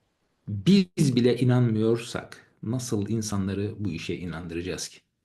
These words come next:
Yani network marketing ismini değiştirerek büyük bir keşif yapmıyoruz.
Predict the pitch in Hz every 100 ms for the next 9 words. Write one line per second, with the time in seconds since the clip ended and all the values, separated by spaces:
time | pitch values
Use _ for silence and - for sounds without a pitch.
0 | _ _ 127 139 - - - _ _ _
1 | - 135 151 156 147 147 139 160 143 113
2 | 107 107 - 120 104 107 104 - 127 110
3 | 101 - - _ _ _ _ _ _ _
4 | _ _ _ _ _ _ _ _ _ _
5 | 117 113 160 160 156 147 143 - 143 135
6 | 123 107 92 107 104 -